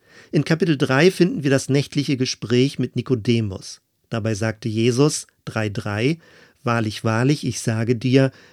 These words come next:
wenn jemand nicht von Neuem geboren wird, so kann er das Reich Gottes nicht sehen.“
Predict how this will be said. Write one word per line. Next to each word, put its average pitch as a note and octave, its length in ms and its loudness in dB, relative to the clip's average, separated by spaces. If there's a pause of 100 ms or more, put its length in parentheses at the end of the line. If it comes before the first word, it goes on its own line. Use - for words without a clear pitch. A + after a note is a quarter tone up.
wenn C#3+ 260 4
jemand C#3 480 2
nicht C3 320 -2
von A#2 300 0
Neuem D3 340 2
geboren B2+ 580 4
wird, A2 360 -2 (260)
so B2 220 2
kann C#3 280 -2
er - 140 -2
das B2 260 0
Reich A2 280 -4
Gottes A2+ 480 -4
nicht A#2 240 -6
sehen.“ A2 460 -2